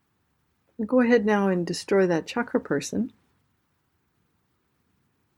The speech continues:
So we just use the chakra person to get a little distance from a topic.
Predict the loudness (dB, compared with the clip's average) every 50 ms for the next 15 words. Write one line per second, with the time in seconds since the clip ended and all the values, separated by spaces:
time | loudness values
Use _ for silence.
0 | _ _ _ _ _ _ _ _ _ _ _ _ _ _ -6 -2 0 2 2 6
1 | 6 6 6 8 8 10 10 10 10 6 2 -4 -2 -2 -4 -4 -4 -2 0 0
2 | 0 2 0 0 0 0 0 0 0 0 0 0 -2 -4 -4 0 0 0 0 0
3 | -2 -2 -2 -2 -2 -6 -10 -14 -8 -6 -4 -2 -2 -4 -4 -6 -8 -8 -8 -8
4 | -10 -12 -12 -16